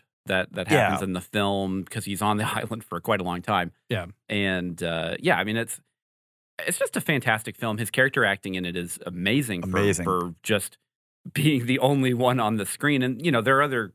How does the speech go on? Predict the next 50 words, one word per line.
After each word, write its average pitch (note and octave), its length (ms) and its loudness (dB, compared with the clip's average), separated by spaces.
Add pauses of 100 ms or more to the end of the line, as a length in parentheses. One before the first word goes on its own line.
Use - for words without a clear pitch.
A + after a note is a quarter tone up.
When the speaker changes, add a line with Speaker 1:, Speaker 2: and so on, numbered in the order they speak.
Speaker 1:
characters A#2 480 0
that G2+ 260 0
happen, G2+ 500 0
that G2 200 -2
show G2+ 260 0
up F#2+ 140 0
later G2 360 0
on F#2+ 140 0
in F2+ 60 -6
the F2 60 -10
film, F#2 220 -4
like F2+ 160 -4
his - 140 -10
ex-wife, F2 500 -2
that G#2 120 -4
Speaker 2:
Mm-hmm. F2 80 -6
Speaker 1:
kind F#2 100 -2
of E2 60 -10
thing. F2 320 -2
But E2 380 -2
Speaker 2:
It's G#2+ 120 -4
very, D3 240 6
very A2+ 280 2
late. G2 540 -2
Speaker 1:
Yeah, B2 320 4
yeah. G2+ 340 2
Like, A2+ 180 0
I A#2 40 0
mean, A#2+ 80 0
they're, B2 260 2
they're A2+ 120 2
barely G#2+ 400 2
even F#2 220 -4
characters G#2 440 0
Speaker 2:
Yeah, G#2 80 4
Speaker 1:
at - 40 0
that G2+ 120 4
Speaker 2:
I, A#2+ 40 2
Speaker 1:
point. B2+ 140 2
Speaker 2:
and A#2+ 80 2
the A2 40 2
meat, C#3 440 0
the A#2+ 80 2
meat C#3 300 2
of G#2+ 140 2
the G#2+ 80 0
film G2 320 2
is E2+ 80 -6
just G2+ 220 -2
him G#2+ 500 2